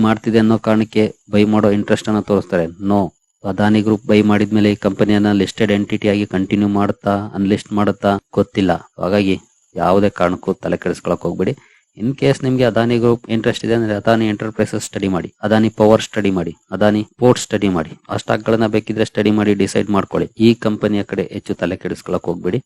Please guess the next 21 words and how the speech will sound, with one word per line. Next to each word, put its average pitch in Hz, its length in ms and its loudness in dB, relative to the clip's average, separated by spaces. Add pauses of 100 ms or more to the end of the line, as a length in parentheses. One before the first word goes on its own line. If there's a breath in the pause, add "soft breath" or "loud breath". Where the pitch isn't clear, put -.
ಈ 113 80 2
ರೀತಿಯ 107 220 0 (100)
ಕಂಪನೀಸ್ 101 500 -2
ನ 113 80 -4 (280)
ಈಸಿಯಾಗಿ 107 440 2 (160)
ಐಡೆಂಟಿಫೈ 92 520 -2
ಮಾಡ್ಬೋದು 92 320 2 (140)
ಬ್ಯಾಲೆನ್ಸ್ 90 320 -2
ಶೀಟ್ - 180 -8 (180)
ಹಾಗೂ 92 260 -6
profit 90 360 -2
and 87 160 -4
loss 80 240 -2
account 90 300 -4
ಚೆಕ್ - 140 -8 (100)
ಮಾಡಿದ್ರೆ. 90 240 -2 (140)
ಸರಿ 104 180 2
ಗೆಳೆಯರಿ, 104 220 4 (680)
ಈ 104 100 -4
ವಿಡಿಯೋ 95 220 2
ನಿಮ್ಗೆ 90 220 -2